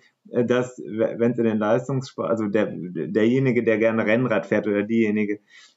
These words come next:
die kann sich von diesen Bildern inspirieren lassen, aber, äh, was dahinter steckt, ist eine ganz andere Geschichte und eine sehr viel, äh, kompliziertere Geschichte.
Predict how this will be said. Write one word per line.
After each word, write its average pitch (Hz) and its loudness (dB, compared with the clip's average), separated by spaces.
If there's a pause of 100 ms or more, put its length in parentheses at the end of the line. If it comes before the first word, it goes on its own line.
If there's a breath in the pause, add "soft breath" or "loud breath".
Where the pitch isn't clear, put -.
die 110 0
kann 120 0
sich 117 -2
von 117 2
diesen 110 2
Bildern 123 2
inspirieren 110 0
lassen, 127 -2
aber, 110 0
äh, 110 -2 (300)
was 117 2
dahinter 135 2
steckt, 135 -2
ist 135 0
eine 123 4
ganz 120 2
andere 113 2
Geschichte 113 0
und 98 -4
eine 101 -2
sehr 113 2
viel, 104 -2 (260)
äh, 92 -12
kompliziertere 113 -2
Geschichte. 95 -4